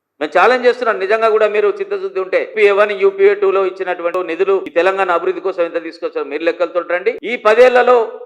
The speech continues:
తెలంగాణ రాష్ట్రానికి ఇచ్చిన నిధులు, ప్రాజెక్టుల విషయం కూడా మేము చర్చకు వస్తాం. జనసంఘ పార్టీ పెట్టినప్పుడు ఆనాడు కార్యకర్తలకు ఆనాడు ఒకటే మాట చెప్పినారు, "ఈ పార్టీ రాజకీయ అభివృద్ధి కోసమో అధికారం కోసమో కాదు, దేశానికి అవసరమైతే కార్యకర్తలందరూ కూడా సైన్యానికి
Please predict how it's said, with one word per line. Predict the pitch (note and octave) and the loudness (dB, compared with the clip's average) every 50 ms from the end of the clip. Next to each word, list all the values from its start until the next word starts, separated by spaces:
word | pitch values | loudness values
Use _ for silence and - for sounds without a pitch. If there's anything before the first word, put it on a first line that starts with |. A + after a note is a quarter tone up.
| - | -2
తెలంగాణ | F#3 G3 A#3 A#3+ A3+ A3+ A3+ A3 A3 | 0 2 2 2 2 0 2 2 2
రాష్ట్రానికి | G#3 G3+ G#3 G3+ G3+ A3 G#3+ G#3+ G3+ F#3+ | 2 2 2 2 0 -2 -4 -4 -4 -6
ఇచ్చిన | G3+ G3 G3+ G3 G3+ G3 F3+ - - - _ _ _ | -8 -8 -8 -6 -4 -4 -4 -4 -8 -14 _ _ _
నిధులు, | A#2+ C#3 F3 G3+ G#3+ A3 A3+ | -12 -4 0 2 4 4 4
ప్రాజెక్టుల | A3 F#3+ F#3 F#3+ G3+ G#3+ G3+ F3 G3 | 4 4 2 4 4 2 0 0 -2
విషయం | G3+ G3 G3+ F#3 F#3+ G3 G3 | -4 -4 -6 -8 -10 -10 -10
కూడా | G3 G3+ | -10 -8
మేము | F3+ E3 E3 E3 E3 | -8 -8 -8 -8 -8
చర్చకు | D3+ - D3 | -10 -10 -12
వస్తాం. | B2 A2+ - _ _ _ _ _ _ - | -14 -14 -18 _ _ _ _ _ _ -6
జనసంఘ | D3 E3 G#3+ G3+ - A#3 A3+ A3+ | -4 -4 -2 0 0 0 0 0
పార్టీ | A3+ A3+ A3 G#3 G3+ G#3 | 0 2 2 2 2 2
పెట్టినప్పుడు | G3 F#3+ F3+ F#3 G3 F#3 F#3 F3+ F3+ F#3+ F#3 A3 A#3 - - - - _ - | 2 2 0 0 0 0 0 -2 0 0 0 0 0 -2 -6 -14 -18 _ 0
ఆనాడు | A2+ D3 F3+ G3 G3+ G3+ F#3 | 2 2 4 4 2 0 2
కార్యకర్తలకు | - F#3+ F#3 G3 G#3 G#3+ - G#3 G#3 G#3+ G#3+ G#3+ G#3 G3+ G3+ | 2 4 4 4 4 2 0 -2 -4 -2 -2 -2 -2 0 2
ఆనాడు | G3 F#3+ F#3+ F#3 F#3+ F#3 F#3 | 2 2 4 2 2 2 2
ఒకటే | D#3 F3+ F#3 F#3+ | 0 0 0 0
మాట | F3+ F3+ F3 F3 | 0 0 0 0
చెప్పినారు, | F3 E3 D#3 - D3+ D3+ C3+ - - - _ _ _ _ _ - | 0 0 -2 -2 -4 -8 -8 -8 -10 -16 _ _ _ _ _ -8
"ఈ | C#3+ D3+ | -6 -6
పార్టీ | D3 D3 E3 E3+ F#3 G3 - G3+ | -4 2 4 4 4 4 2 2
రాజకీయ | F#3 E3+ E3 F3 F3 F#3 F3+ F#3 F#3+ F3+ | 2 4 4 4 2 2 0 2 2 2
అభివృద్ధి | F3 D#3+ - E3 F3+ F3+ | 2 2 0 -2 -2 -2
కోసమో | F3+ F3 F3 F3 E3+ E3+ E3+ F3 | -2 -2 -2 -2 -4 -2 -2 -2
అధికారం | E3 D#3+ D#3 - F3+ E3+ E3+ D#3+ | -2 -4 -2 -2 -2 0 0 -2
కోసమో | D#3 E3 D#3+ D#3 E3 D#3+ D#3 | -2 -4 -4 -4 -6 -8 -4
కాదు, | C#3 C#3+ C#3 C#3 C#3 D#3 C#3 A2 - | -2 -2 -2 0 0 -2 -4 -4 -6
దేశానికి | - _ C#3+ D#3+ F#3+ G#3+ G3 - G#3 F#3+ G3 F#3+ F#3+ F#3+ F#3+ | -10 _ 0 4 4 4 4 2 0 -2 -2 -2 -2 0 0
అవసరమైతే | E3 E3 E3+ E3+ F#3 F3 E3+ E3 D#3+ D#3+ D#3 E3+ D#3+ | 0 0 -2 -2 -4 -6 -4 -4 -6 -6 -4 -4 -4
కార్యకర్తలందరూ | D#3 D#3 D3 D3 D3+ D#3 D3 D#3 D3+ - - D3 D3+ D3 C#3+ D3 D3 C#3+ | -2 -2 -2 -2 -2 -2 -4 -6 -8 -8 -8 -8 -8 -8 -6 -8 -8 -6
కూడా | C#3 C#3+ D3 C#3+ | -6 -6 -6 -6
సైన్యానికి | C#3+ C#3+ C#3 C3+ C#3 C#3 D3 C#3+ C#3+ C#3+ C#3 C#3+ D3 D#3+ G3 A3 - - | -6 -6 -6 -6 -6 -6 -8 -10 -10 -10 -12 -14 -12 -10 -10 -10 -12 -14